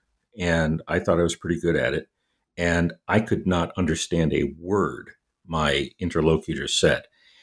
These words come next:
And the reason for that was because in that part of Japan, older people speak with a very thick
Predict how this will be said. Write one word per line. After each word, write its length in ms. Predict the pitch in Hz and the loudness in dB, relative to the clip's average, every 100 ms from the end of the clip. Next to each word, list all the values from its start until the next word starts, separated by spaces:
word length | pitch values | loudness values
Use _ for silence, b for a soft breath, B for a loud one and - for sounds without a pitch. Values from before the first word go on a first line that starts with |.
| b b | b b
And 80 | 71 | -4
the 40 | |
reason 340 | 80 156 160 | 0 0 0
for 140 | - 85 | -2 -2
that 380 | 73 64 87 - | 0 0 -2 -2
was 160 | 87 | -4
because 640 | - 82 - 85 87 85 - | -2 -4 -4 0 0 0 -4
in 160 | 80 73 | -2 2
that 260 | 107 123 | 0 0
part 160 | - 95 | -2 -2
of 100 | 87 | -2
Japan, 600 | - - - 131 90 101 | -10 -10 0 2 2 0
older 260 | 98 101 107 | -2 0 -2
people 300 | - 98 92 | -2 0 0
speak 360 | - 78 76 | 0 -2 -2
with 120 | 95 95 | 0 0
a 60 | |
very 340 | 95 67 151 190 | 0 0 2 0
thick 340 | - - | 0 -4